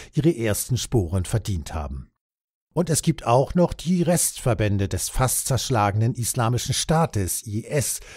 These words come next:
die vor allem im Süden der Region ihre Stellungen haben, und unzählige zersplitterte dschihadistische Kleingruppierungen, die aus den zerschlagenen Organisationen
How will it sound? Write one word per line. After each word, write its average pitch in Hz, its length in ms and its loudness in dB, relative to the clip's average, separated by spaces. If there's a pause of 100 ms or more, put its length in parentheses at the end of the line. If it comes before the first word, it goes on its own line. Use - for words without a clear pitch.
(180)
die 104 160 -2
vor - 240 -4
allem 117 240 0
im 107 140 -2
Süden 139 440 2
der 92 140 -2
Region 110 560 0
ihre 117 260 2
Stellungen 113 540 0
haben, 123 460 2 (280)
und 226 260 2
unzählige 123 800 4
zersplitterte 110 840 0
dschihadistische 110 800 0
Kleingruppierungen, 120 1200 2 (380)
die 123 120 2
aus 104 260 0
den 95 180 -2
zerschlagenen 117 680 0
Organisationen 107 1040 0